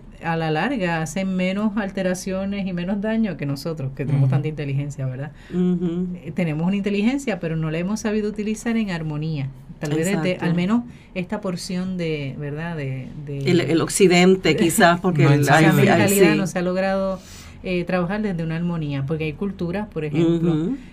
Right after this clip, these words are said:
Speaker 1: eh, no hace mucho también se vivió el Sínodo para la Amazonía,
Speaker 3: Ujú.
Speaker 1: que justamente toma en consideración toda la realidad que se da o que ocurre en el Amazonas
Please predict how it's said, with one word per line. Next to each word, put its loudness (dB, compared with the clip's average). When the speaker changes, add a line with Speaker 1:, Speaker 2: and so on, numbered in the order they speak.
Speaker 1:
eh, -4
no -6
hace -4
mucho -2
también -4
se -8
vivió -4
el -4
Sínodo -4
para -4
la -4
Amazonía, -4
Speaker 3:
Ujú. 4
Speaker 1:
que 0
justamente -2
toma -4
en -4
consideración -4
toda -2
la -2
realidad -4
que -6
se -6
da -2
o -6
que -2
ocurre 0
en -2
el -4
Amazonas -4